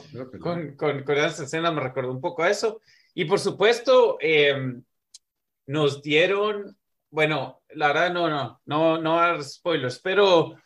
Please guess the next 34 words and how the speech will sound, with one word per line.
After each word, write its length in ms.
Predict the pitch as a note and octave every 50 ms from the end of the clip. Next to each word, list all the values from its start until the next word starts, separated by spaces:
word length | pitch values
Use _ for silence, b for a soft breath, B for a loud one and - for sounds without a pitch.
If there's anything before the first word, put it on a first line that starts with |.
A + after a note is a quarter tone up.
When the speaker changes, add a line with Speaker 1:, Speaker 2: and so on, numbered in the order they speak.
| B B _ _ -
Speaker 2:
lo 300 | - D3 F3 F3 F3 E3+
de 640 | E3 E3+ E3 D#3+ D#3+ D#3 D#3 D3+ D3 D#3 D3+ - _ _ _ _ _ _ _ _ _ _ _ _ _ _ _ _ _ _ _ -
el 380 | F#3 F#3 F3 E3 E3+ F3 E3 E3
incesto 460 | D#3+ C3+ C3 A3+ B3 A#3+ - E4 E4
que 100 | - F#3
medio 380 | E3 D#3+ D#3 D3+ D3+ D3 D3 C#3+
esperábamos 640 | C3+ C3 - B2+ B2 C3+ F3+ A3+ B3+ B3+ C4+ B3+ -
venir, 340 | D#3+ D#3 D3 D#3 G#3+ C#4 D4+ -
digo 240 | C#4 B3+ B3 A#3+
yo, 200 | A#3+ C4+ E4 F#4
no 140 | E4 A#3+ A#3+
sé, 200 | A3 - B3+ C4 C4
por 180 | C4 G#3+ E3 -
cómo 840 | - G3 G3 G3+ A3 A#3 A3+ A3 G#3 F#3 E3+ D#3 D3 C#3+ C#3 C3+ C3 _ _ _ _ _ _ _ -
Speaker 1:
Yo 160 | F#2+ G#2+ E3
no 100 | A#3+ C4+
me 140 | C#4+ D4 A#3+
lo 100 | F#3 D#3
esperaba 460 | - - - B2+ A2+ A#2 C#3 E3 D#3+
tanto, 360 | - D3+ D3+ F#3+ A3 - B3+ -
fíjate. 600 | A3+ A3 A3 A#3 A#3 - G3+ F3 D#3+ D3+ - - - _ _ _ _ _ _
Había 240 | - A#2+ C#3+ F3+ F3
gente 240 | F3+ A3+ A3+ A#3 A3+
que 80 | G#3
me 80 | F3 F3
dijo, 180 | E3+ F3+ F3+ D#3
"Es 80 | D3+ -
que 120 | - -
se 140 | - E3+ D3
miraba 400 | C3 A2+ A2 C3 F3+ - - C#3+
la 160 | C3+ C3 B2+
tensión 500 | - B2+ A2+ G#2+ A2+ - D#3 F3 F3+ E3+
entre" 460 | D#3 C#3 C3 - - A2+ A2 G#2 G2
Speaker 2:
Pe-, 260 | - F#3+ G3+ G3 -